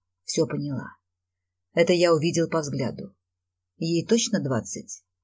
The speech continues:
Разве такие рассудительные бывают в её возрасте? Я притянул Катю ближе, провёл губами по нежной коже на её лице, чувствуя, что вся выдержка полетела к чертям,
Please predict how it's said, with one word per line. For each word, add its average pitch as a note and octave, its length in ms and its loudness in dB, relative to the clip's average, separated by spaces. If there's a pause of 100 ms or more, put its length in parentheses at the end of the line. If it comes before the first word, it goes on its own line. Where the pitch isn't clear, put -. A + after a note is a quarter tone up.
(320)
Разве E3+ 360 4
такие E3 600 0
рассудительные D3 1040 -2 (120)
бывают E3 600 2
в D3+ 120 -12
её D3 300 -2
возрасте? - 640 -8 (840)
Я F#3+ 180 4
притянул G3 460 4
Катю F3+ 320 -2
ближе, C3+ 540 -8 (320)
провёл F3 360 4
губами E3 440 0
по D#3 140 -4
нежной D#3 420 -6
коже D#3+ 540 -6
на E3 120 -2
её D#3+ 260 -4
лице, D#3 480 -6 (500)
чувствуя, G#3+ 500 2
что F3+ 220 0
вся E3+ 260 2
выдержка D3+ 760 2
полетела E3+ 520 4
к E3 60 -12
чертям, - 580 -4